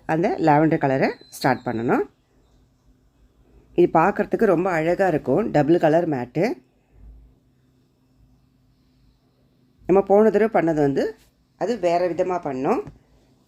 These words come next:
ஒரே ஒரு துணியை மட்டும் சேர்த்து சேர்த்து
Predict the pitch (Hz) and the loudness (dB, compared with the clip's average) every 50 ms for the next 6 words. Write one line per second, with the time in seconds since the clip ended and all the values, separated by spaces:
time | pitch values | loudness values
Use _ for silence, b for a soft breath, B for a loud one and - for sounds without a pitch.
0 | _ _ _ _ _ _ _ _ _ _ _ _ _ _ _ _ _ _ _ _ | _ _ _ _ _ _ _ _ _ _ _ _ _ _ _ _ _ _ _ _
1 | _ _ _ _ _ _ _ _ _ _ _ _ _ _ _ _ - 160 170 190 | _ _ _ _ _ _ _ _ _ _ _ _ _ _ _ _ 0 4 6 6
2 | 202 214 214 185 - 175 185 196 190 180 170 151 151 - 240 403 480 - _ _ | 6 6 4 2 0 -2 0 0 2 0 0 -2 -2 -4 -4 -4 -4 -8 _ _
3 | _ _ _ _ _ _ _ _ _ _ _ _ - - - 185 180 185 170 - | _ _ _ _ _ _ _ _ _ _ _ _ -10 -4 0 2 2 2 0 0
4 | - 165 160 - 220 | 0 0 0 0 -2